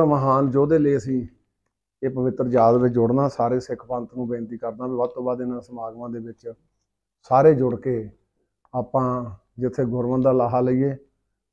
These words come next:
ਉੱਥੇ ਅਕਾਲ ਤਖਤ ਦੇ ਜਥੇਦਾਰ ਦੇ ਤੌਰ ਤੇ ਤੇ ਬੁੱਢਾ ਦਲ ਦੇ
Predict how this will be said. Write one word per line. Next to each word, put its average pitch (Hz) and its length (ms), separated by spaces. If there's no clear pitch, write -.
ਉੱਥੇ 143 500
ਅਕਾਲ 127 360
ਤਖਤ 139 260
ਦੇ 135 140
ਜਥੇਦਾਰ 127 460
ਦੇ 143 100
ਤੌਰ 139 260
ਤੇ 151 220
ਤੇ 135 60
ਬੁੱਢਾ 165 360
ਦਲ 143 260
ਦੇ 127 280